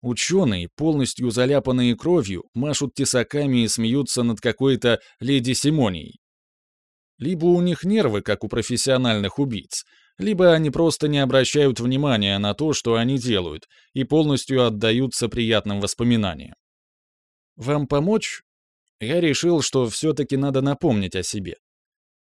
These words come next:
Старики отвлеклись от мясницкой работы и приятного общения и, наконец-то, обратили на меня внимание.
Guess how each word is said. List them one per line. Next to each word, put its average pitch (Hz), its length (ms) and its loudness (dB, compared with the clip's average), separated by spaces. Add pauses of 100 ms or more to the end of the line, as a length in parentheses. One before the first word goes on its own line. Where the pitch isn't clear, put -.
(100)
Старики 120 540 -2
отвлеклись 151 680 2
от 123 160 0
мясницкой 127 600 -4
работы 117 480 0
и 110 120 -2
приятного 110 640 0
общения 147 720 -4
и, 180 140 -4
наконец-то, 139 720 0
обратили 117 500 0
на 117 120 0
меня 107 280 0
внимание. 95 540 -4